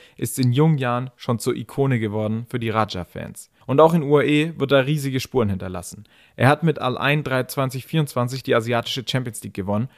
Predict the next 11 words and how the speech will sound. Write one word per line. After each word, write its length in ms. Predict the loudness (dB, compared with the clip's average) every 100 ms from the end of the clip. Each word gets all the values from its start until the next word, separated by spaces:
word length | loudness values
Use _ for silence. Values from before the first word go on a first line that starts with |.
| -6
steuerte 400 | 4 4 4 -2
dreizehn 560 | 0 2 2 0 -4
Tore 340 | -2 0 0 -2
in 160 | -4
dreizehn 380 | -2 0 0 -4
Spielen 360 | -6 -4 -2 -2
bei, 240 | -6 -10 _ _ 2
war 140 | 4
deswegen 400 | 6 4 4 0
auch 120 | 0 -2
zweitausendvierundzwanzig 1160 | -2 -2 -2 -4 -4 -4 -2 -4 -4 -6 -8